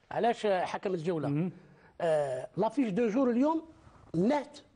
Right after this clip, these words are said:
Speaker 1: نصر
Speaker 2: يس.
Speaker 1: حسين داي وشباب قسنطينة.
Speaker 2: طيب.
Speaker 1: ما تنساش الأسبوع ال-، الماضي لعبوا،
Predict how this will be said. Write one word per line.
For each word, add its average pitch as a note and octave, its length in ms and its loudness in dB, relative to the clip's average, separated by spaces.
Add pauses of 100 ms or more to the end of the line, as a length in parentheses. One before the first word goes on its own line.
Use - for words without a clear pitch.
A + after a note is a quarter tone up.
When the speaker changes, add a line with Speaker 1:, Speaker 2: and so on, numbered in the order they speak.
(460)
Speaker 1:
نصر F3 160 0
Speaker 2:
يس. - 80 -4
Speaker 1:
حسين A3 200 0
داي D4+ 280 0 (140)
وشباب A#3+ 320 -2
قسنطينة. F3 560 -4 (120)
Speaker 2:
طيب. B2 140 -8 (100)
Speaker 1:
ما D3+ 80 -2
تنساش - 340 -2
الأسبوع C4+ 400 -2
ال-، C#4 200 0
الماضي A#3+ 480 0 (360)
لعبوا، G3+ 380 0